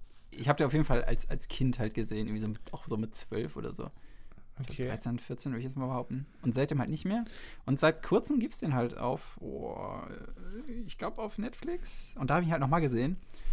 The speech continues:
Speaker 1: Ey, der ist mega gut. Und es
Speaker 2: Ach,
Speaker 1: wird
Speaker 2: echt?
Speaker 1: halt, und es wird halt wirklich viel gesungen. Also es gibt halt ständig irgendwelche, es gibt ja, äh, dieses Fick dich und halt's Maul, Onkel Facker. Oder Bl-,
Speaker 2: <laughs>
Speaker 1: oder
Speaker 2: Ja.
Speaker 1: Blame, oder Blame Canada.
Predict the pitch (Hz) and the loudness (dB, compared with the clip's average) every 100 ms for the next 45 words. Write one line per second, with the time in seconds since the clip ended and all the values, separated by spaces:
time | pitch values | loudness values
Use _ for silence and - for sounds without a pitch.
0 | - - 120 104 - 110 113 123 110 - | 6 6 6 4 4 4 6 2 0 -8
1 | - - - - - - - - - - | -12 -12 -10 -12 -12 -12 -12 -12 -14 -2
2 | 143 135 139 165 156 139 - - 139 131 | 2 6 8 10 10 8 2 -2 2 4
3 | 160 147 135 185 156 185 - - 196 170 | 4 4 2 0 2 2 -2 0 4 4
4 | 135 165 339 - - 127 131 127 135 131 | 6 4 2 -6 -2 0 0 0 2 2
5 | - 139 147 139 - 131 135 135 123 - | 2 2 2 2 0 0 2 2 2 0
6 | - 135 123 120 - - - 127 147 - | -4 2 4 4 2 -6 -6 -6 -8 -10
7 | - 113 107 - - - - - 165 147 | -6 -4 -4 -6 -10 -12 -10 -4 -2 0
8 | 139 131 117 131 131 - 135 - 170 175 | 4 4 6 6 4 2 -2 -2 0 2
9 | 175 - - - - - - - - - | 0 -2 -12 -14 -14 -14 -10 -2 0 0
10 | 123 113 110 101 - 127 - - - - | 4 8 10 8 8 6 6 -4 -6 -4
11 | - - - - - - 139 127 120 131 | -4 -6 -10 -10 -12 -4 8 10 12 12
12 | 147 139 - 147 120 113 127 135 143 151 | 10 6 -2 4 6 8 6 6 6 8
13 | 160 160 165 | 10 10 8